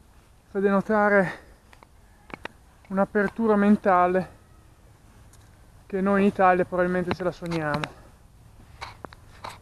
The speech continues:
Oramai è il tramonto, sono da poco passate le quattro, quello che vedete dietro di me è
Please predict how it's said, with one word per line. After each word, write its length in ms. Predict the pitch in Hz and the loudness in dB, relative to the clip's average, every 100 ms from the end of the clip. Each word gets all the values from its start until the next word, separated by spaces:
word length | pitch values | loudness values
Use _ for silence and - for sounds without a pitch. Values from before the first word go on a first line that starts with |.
| - - - - - - - - - - - - - - - - - - - - - - | -20 -20 -20 -20 -20 -20 -20 -12 -12 -12 -18 -20 -20 -20 -20 -20 -20 -20 -20 -20 -20 -14
Oramai 420 | 208 202 208 233 | -6 -4 0 0
è 60 | 233 | 2
il 180 | 214 196 | 2 0
tramonto, 640 | 220 226 269 285 262 302 | 0 2 4 2 0 -4
sono 280 | - 202 180 | -4 -8 -8
da 100 | 175 | -10
poco 240 | 175 196 185 | -10 -10 -10
passate 380 | 190 - 196 214 | -12 -8 -8 -6
le 100 | 220 | -6
quattro, 680 | - 240 233 - 254 262 247 | -2 -2 -2 -6 -2 -2 -2
quello 200 | 208 190 | -4 -4
che 100 | 196 | 0
vedete 320 | 190 202 196 | 0 0 -2
dietro 280 | 180 196 190 | -6 -6 -4
di 100 | 196 | 0
me 320 | 196 202 190 | 4 4 2
è 440 | - 170 160 160 | -2 -2 -2 -4